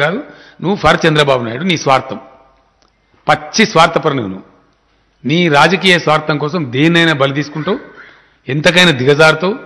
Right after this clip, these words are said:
నీకు విలువ లేదు, నీతి లేదు, జాతి లేదు. Yes, this is like a person you are. You are before the nation today.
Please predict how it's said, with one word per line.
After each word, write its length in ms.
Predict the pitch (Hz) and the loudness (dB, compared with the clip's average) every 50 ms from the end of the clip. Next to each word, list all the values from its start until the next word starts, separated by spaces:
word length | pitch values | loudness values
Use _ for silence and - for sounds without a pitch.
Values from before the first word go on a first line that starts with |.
| - 147 | -12 -10
నీకు 240 | 147 135 151 139 120 127 | -4 -2 -2 -2 -2 -2
విలువ 160 | 135 147 165 170 160 | 0 2 2 2 2
లేదు, 180 | 165 165 170 196 254 - - - _ - 120 | 2 2 0 -2 -6 -10 -14 -20 _ -10 -6
నీతి 220 | 127 139 151 - 165 156 | -4 -2 -2 -2 -2 -2
లేదు, 120 | 160 185 190 135 104 123 | -2 -2 -4 -4 -2 0
జాతి 220 | 131 135 131 160 147 147 | 0 0 -2 -4 -6 -8
లేదు. 100 | 165 247 - - _ _ _ _ _ _ _ _ - 214 | -8 -10 -14 -20 _ _ _ _ _ _ _ _ -6 -6
Yes, 120 | 240 233 - - - _ _ _ _ _ _ _ _ _ _ _ _ _ _ _ _ _ _ _ _ _ _ _ _ _ _ _ _ _ - | -6 -6 -8 -14 -20 _ _ _ _ _ _ _ _ _ _ _ _ _ _ _ _ _ _ _ _ _ _ _ _ _ _ _ _ _ -8
this 120 | 131 147 143 220 | -6 -4 -2 0
is 60 | 220 214 214 | 2 2 2
like 120 | 220 220 - | 0 0 -2
a 20 | - 208 | -2 -2
person 220 | 214 202 233 233 240 226 | -2 0 0 2 2 4
you 60 | - 240 277 | 4 4 2
are. 100 | - - - - - - - - _ _ _ _ _ _ _ - 151 - - - _ _ _ 147 143 - - - - _ _ _ _ _ _ _ _ _ - | 0 -2 -8 -12 -16 -20 -20 -20 _ _ _ _ _ _ _ -20 -20 -20 -20 -20 _ _ _ -20 -20 -20 -20 -20 -20 _ _ _ _ _ _ _ _ _ -2
You 80 | 131 156 185 | 2 2 2
are 80 | 202 170 180 | 4 2 0
before 200 | 180 185 226 226 214 | 0 0 2 2 2
the 60 | 220 202 220 | 2 0 0
nation 220 | 233 196 247 240 190 202 | 0 0 -2 -2 -2 -2
today. 220 | 214 170 147 127 | 0 0 -2 -2